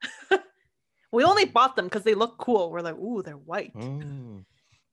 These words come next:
Speaker 2: But
Speaker 1: But
Speaker 2: they said, like, pineapple.
Speaker 1: Pineapple, yeah. That was
Speaker 2: Huh.
Speaker 1: interesting, but I don't know if I would pay that amount again, but it was an experience, I would say.
Speaker 2: Yeah. Well, yeah, I, I think it's worth trying it at least once, probably.
Speaker 1: Mm-hmm.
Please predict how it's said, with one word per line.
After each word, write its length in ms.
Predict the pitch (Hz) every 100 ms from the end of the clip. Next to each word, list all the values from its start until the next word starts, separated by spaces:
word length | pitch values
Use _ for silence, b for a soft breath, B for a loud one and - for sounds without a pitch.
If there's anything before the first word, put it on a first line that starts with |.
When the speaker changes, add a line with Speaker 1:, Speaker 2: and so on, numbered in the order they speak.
| -
Speaker 2:
But 100 | 110
Speaker 1:
But 140 | 82
Speaker 2:
they 60 | -
said, 220 | - 104
like, 160 | 92 -
pineapple. 340 | 98 107 -
Speaker 1:
Pineapple, 400 | 233 269 - -
yeah. 220 | 202 170
That 180 | 185 247
was 100 | 392
Speaker 2:
Huh. 60 | 233
Speaker 1:
interesting, 400 | 214 170 185 190
but 300 | 185 170 - _
I 80 | 285
don't 100 | 349
know 120 | 330
if 60 | 294
I 80 | 240
would 180 | 208 208
pay 400 | 220 208 196 190 _ _ _ _ _
that 260 | 180 175 180
amount 360 | 170 160 170 -
again, 600 | 190 - _ - 165 196 349 392 381
but 340 | 220 170 - -
it 100 | 220
was 200 | 277 349
an 60 |
experience, 580 | 226 - - 196 110 156
I 60 | -
would 100 | -
say. 220 | - - _
Speaker 2:
Yeah. 160 | - - -
Well, 120 | 147
yeah, 220 | 143 123
I, 160 | 123 139
I 40 | 147
think 180 | 175
it's 100 | 156 113
worth 280 | 101 98 _ _
trying 280 | - 98 95
it 100 | -
at 60 | 87
least 220 | 87 80
once, 260 | 82 80 -
probably. 380 | 78 76 78 - _ _ -
Speaker 1:
Mm-hmm. 360 | 185 185 160